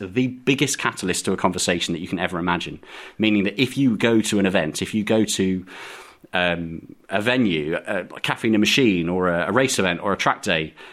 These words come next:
you know full well that you can walk up to whoever is there who might have parked up in a cool car or just something a bit classic and a bit cool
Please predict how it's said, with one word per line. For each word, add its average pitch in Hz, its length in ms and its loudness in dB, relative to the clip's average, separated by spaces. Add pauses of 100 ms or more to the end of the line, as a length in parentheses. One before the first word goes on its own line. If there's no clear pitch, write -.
(140)
you 202 220 4
know 220 200 6
full 202 280 6
well 95 460 4 (180)
that 120 140 2
you 151 120 0
can 151 180 2
walk 151 320 4
up - 180 0
to - 100 -2
whoever 117 400 4
is 98 120 2
there 82 460 0 (140)
who 113 100 2
might 123 180 6
have - 120 -6
parked - 280 4
up 98 120 -2
in 98 60 2
a 95 40 -2
cool 120 220 4
car 82 360 0 (420)
or 95 220 4
just - 200 2
something 104 300 0
a 113 40 0
bit 110 180 0
classic 90 420 -2
and 92 100 -2
a 92 40 -2
bit - 120 -6
cool 98 360 4